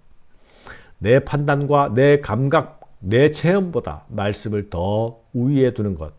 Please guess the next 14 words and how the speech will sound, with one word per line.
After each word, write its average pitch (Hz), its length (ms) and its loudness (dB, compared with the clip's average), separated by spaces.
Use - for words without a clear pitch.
그것이 127 720 -8
신앙입니다. 98 720 -8
금송아지 131 420 6
사건은 120 560 0
인간의 139 640 2
자기중심주의를 127 1600 0
고발합니다. 120 680 -2
우상이 165 340 2
어떻게 160 300 2
만들어집니까? 117 1080 0
내가 165 640 4
원하는 127 440 2
대로 127 460 0
만들어지고 95 680 -4